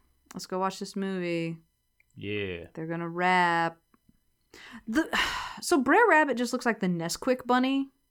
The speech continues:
Speaker 2: Kinda, yeah.
Speaker 1: I like what he's wearing. He's got a nice little, like, vest. He's got some cool pants.
Speaker 2: He looks like he's ready for farming.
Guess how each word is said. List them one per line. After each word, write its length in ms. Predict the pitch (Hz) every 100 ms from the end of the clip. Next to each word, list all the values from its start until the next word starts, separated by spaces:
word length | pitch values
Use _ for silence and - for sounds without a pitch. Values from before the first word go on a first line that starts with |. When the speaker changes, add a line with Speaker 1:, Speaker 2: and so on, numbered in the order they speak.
| _ _ -
Speaker 2:
Kinda, 340 | 127 107 104
yeah. 340 | 101 104 104 104 _ _ _ -
Speaker 1:
I 120 | 220
like 240 | 240 311
what 100 | 403
he's 160 | 262 175
wearing. 720 | 170 220 269 175 175 208 233 _ - -
He's 160 | 220
got 200 | 226 233
a 80 | 226
nice 360 | 214 220 220 233
little, 220 | 202 175
like, 280 | 165 160 - _ _ _
vest. 920 | 185 170 180 196 - - - - - - _ _
He's 100 | -
got 180 | - 175
some 120 | -
cool 220 | 180 220 170
pants. 720 | - 190 208 220 - - - -
Speaker 2:
He 140 | _ 160
looks 160 | 170
like 100 | 311
he's 180 | 302 185
ready 220 | 120 123
for 140 | 123 92
farming. 560 | - 90 101 90 82